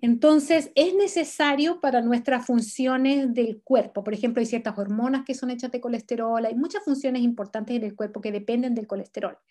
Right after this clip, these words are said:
Pero mi hígado, tu hígado, todos nosotros tenemos un hígado, y el hígado produce colesterol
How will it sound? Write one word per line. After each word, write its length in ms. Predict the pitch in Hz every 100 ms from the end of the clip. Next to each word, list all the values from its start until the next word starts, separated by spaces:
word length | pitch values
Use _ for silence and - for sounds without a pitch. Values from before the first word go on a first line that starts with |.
| _ - _ -
Pero 180 | 277 285
mi 320 | 302 311 370
hígado, 380 | 262 214 226 226
tu 160 | 294
hígado, 360 | 285 202 208 220
todos 340 | 294 320 294
nosotros 460 | 254 233 262 240 214
tenemos 280 | 233 233 254
un 140 | 339
hígado, 320 | 330 - - - _ - _
y 160 | 262 254
el 100 | 254
hígado 300 | 240 254 294
produce 400 | 339 247 208 208
colesterol 720 | 190 180 - 214 240 226